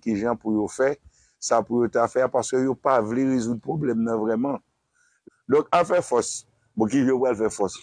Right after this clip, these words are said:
fòs onusiyen nan vini la. Puisque tout Ariel Henry te la, yo pa t ka fè l vini parce que la Chine et la Russie pa t dakò. Donc, brusquement,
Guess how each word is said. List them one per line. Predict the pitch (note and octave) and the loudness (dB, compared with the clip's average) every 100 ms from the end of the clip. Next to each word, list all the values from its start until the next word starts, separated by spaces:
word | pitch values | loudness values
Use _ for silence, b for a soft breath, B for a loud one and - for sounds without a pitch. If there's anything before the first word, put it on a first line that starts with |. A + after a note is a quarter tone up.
| - | -18
fòs | - C#3+ B2+ - - b b B2 | -8 -4 -4 -6 -14 b b 0
onusiyen | B2+ - A#2 A2+ G#2+ | 0 0 0 0 0
nan | G#2+ G#2+ | 0 0
vini | A#2 A#2 A#2 C3 | 2 2 2 2
la. | D3 D3+ - _ _ _ _ _ _ | 2 0 -6 _ _ _ _ _ _
Puisque | - C3+ B2 G#2+ b b - | 0 2 2 0 b b 0
tout | G#3 - D3 | 0 2 2
Ariel | C3+ B2 A#2+ A#2 A#2+ | 4 4 2 2 2
Henry | A#2+ A#2+ A#2 | 2 2 2
te | C3 C3 | 2 2
la, | C3 | 2
yo | B2 | 0
pa | - B2+ | 2 0
t | |
ka | - B2 | 2 0
fè | A#2 C3 | 2 0
l | B2+ | 0
vini | D3+ D#3 | -2 0
parce | B2 - | 0 0
que | B2 | 0
la | A#2+ A2 | 0 0
Chine | - B2 | 0 0
et | A#2+ | 2
la | A#2+ | 2
Russie | A#2+ B2 C3+ | 0 -2 -2
pa | G#2+ | -2
t | F#2+ | -2
dakò. | F#2+ - - _ b b b - | -4 -8 -14 _ b b b -2
Donc, | A#2 G#2+ | 0 0
brusquement, | G#2 B2+ - B2+ A#2+ B2 C3 | 0 0 0 -2 0 0 -2